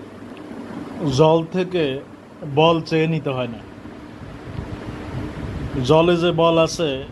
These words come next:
এটা সবাই জানে। বিষয়টা অনেকটা এরকম, আপনি জল পান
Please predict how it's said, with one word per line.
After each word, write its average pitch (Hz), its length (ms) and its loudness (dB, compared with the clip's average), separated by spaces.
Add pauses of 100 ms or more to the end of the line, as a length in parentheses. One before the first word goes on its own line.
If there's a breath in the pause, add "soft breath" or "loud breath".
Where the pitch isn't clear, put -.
(240)
এটা 170 160 -2
সবাই 170 280 0
জানে। 170 200 0 (2750)
বিষয়টা 165 300 4
অনেকটা 170 280 0
এরকম, 127 240 0 (2750)
আপনি 165 240 2
জল 170 320 4
পান 175 180 2